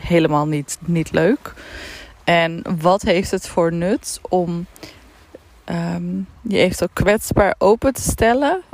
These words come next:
of zo dicht bij andere vrouwen te zijn die je niet eens kent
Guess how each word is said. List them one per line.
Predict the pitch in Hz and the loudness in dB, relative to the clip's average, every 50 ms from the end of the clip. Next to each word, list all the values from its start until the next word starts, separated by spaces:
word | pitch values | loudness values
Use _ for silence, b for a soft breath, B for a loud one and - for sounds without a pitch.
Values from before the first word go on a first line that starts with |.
| - _ | -6 _
of | 214 208 208 - - - - _ 208 | 0 0 0 0 -4 -14 -4 _ -2
zo | 196 170 175 196 208 233 233 185 | -2 2 4 6 6 6 4 2
dicht | - 202 240 - - - - - - | 0 0 0 0 -2 -8 -10 -10 -4
bij | - 208 196 - | -2 0 0 0
andere | - 190 196 190 185 185 | -2 -4 -4 -4 -4 -6
vrouwen | 185 - - - 185 190 202 220 233 220 | -6 -6 -2 0 2 2 2 0 -2 -4
te | - - 180 | -6 -8 -8
zijn | 175 175 185 175 175 175 180 185 202 202 202 202 | -4 -2 0 0 0 -2 -2 -4 -8 -8 -12 -10
die | - 196 190 | -8 -6 -4
je | 190 196 | -2 -2
niet | 185 175 160 | -4 -4 -6
eens | 165 175 - | -8 -10 -10
kent | - - 175 180 226 359 392 - - | -8 -6 -4 -4 -4 -4 -6 -10 -14